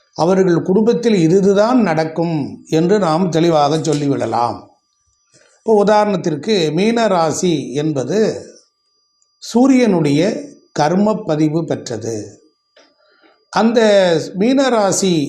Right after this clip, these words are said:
குடும்பத்தில் உள்ளவர்கள் சூரியனுடைய காரகத்துவமான தொழில்களிலும்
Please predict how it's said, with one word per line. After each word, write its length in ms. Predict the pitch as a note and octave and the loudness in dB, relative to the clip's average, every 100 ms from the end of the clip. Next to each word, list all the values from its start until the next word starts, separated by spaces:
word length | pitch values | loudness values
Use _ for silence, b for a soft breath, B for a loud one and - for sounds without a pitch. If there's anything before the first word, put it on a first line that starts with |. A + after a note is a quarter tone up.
| - - | -8 -4
குடும்பத்தில் 540 | F#3 G3+ G3 - E3+ | -2 0 0 0 0
உள்ளவர்கள் 640 | D3+ D#3 C#3 B2+ A2 E3+ F#3+ - - _ _ b b b b b b _ - | 2 2 0 -2 -2 -4 -4 -8 -20 _ _ b b b b b b _ -6
சூரியனுடைய 800 | - B3 C#4 B3 A3 F#3+ E3+ D3+ D3 D3 - | 0 4 4 4 2 2 2 2 0 -2 0
காரகத்துவமான 1080 | E3 F#3 G3 F#3 E3+ E3 D#3 D3+ D3 D3 C3+ | 2 2 2 0 -2 -2 0 -2 -2 -2 -2
தொழில்களிலும் 800 | D3 D#3+ E3 B2+ B2 A#2 D3 | 0 2 0 0 -2 0 -2